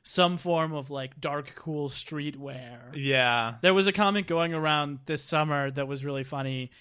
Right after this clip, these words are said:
Speaker 1: that was, like, a version of that same scene where they're wearing, like, the iconic yellow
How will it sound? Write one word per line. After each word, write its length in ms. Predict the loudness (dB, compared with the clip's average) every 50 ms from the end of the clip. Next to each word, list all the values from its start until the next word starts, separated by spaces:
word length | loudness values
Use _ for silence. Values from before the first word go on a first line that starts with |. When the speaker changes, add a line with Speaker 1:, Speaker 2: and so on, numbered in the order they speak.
| _ _ _
Speaker 1:
that 140 | -4 -2 0
was, 220 | 2 2 2 2
like, 160 | 2 0 0 0
a 60 | -2 -4
version 360 | 0 0 0 2 2 0 0
of 80 | 0
that 200 | 0 0 0 -2 -2
same 220 | -4 -4 -4 -4
scene 320 | -4 -6 -4 -4 -4 -4 -2
where 100 | -2 -2
they're 140 | -2 -2 -2
wearing, 640 | -2 -2 -2 -2 0 -2 -2 -4 -4 -6 -6 -6
like, 260 | -4 -4 -4 -6 -6
the 120 | -6 -6 -4
iconic 600 | -4 -4 -6 -6 -4 -4 -2 -2 -4 -4 -6 -6
yellow 720 | -4 -4 -4 -2 -2 -2 -2 -2 -2 -2 -2 -4 -6